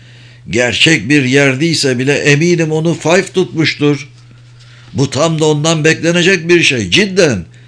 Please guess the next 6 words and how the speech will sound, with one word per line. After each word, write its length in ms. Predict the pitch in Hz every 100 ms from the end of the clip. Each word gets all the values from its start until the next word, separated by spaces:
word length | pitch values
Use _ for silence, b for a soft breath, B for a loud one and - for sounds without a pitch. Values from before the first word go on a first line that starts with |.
| b
Yerlileri 640 | 80 113 123 131 131 135 -
kendi 340 | 131 135 139
halkına 460 | 160 135 143 143 139
karşı 380 | 127 127 151
kullanmaktan 840 | - 151 147 151 147 151 - 175 180
çekinmez. 680 | 147 147 135 127 117 110